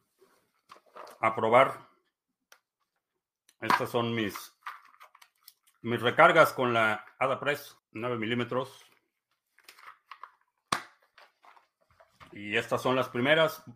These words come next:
Bueno, no, no de rifle, porque ya hice una ronda de rifle, pero estas son para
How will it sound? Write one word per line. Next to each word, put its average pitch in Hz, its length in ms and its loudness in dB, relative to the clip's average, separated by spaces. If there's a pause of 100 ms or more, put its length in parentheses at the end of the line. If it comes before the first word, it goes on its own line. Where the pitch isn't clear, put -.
(200)
Bueno, 131 260 0
no, 143 300 -2
no 156 200 2
de 160 100 2
rifle, 170 340 0
porque 104 300 -8
ya 117 160 -2
hice 123 180 -10
una 107 340 -6
ronda 110 340 -8
de 95 140 -8
rifle, 135 320 -4
pero 113 220 -6
estas 117 240 -8
son 117 260 -8
para 95 400 -8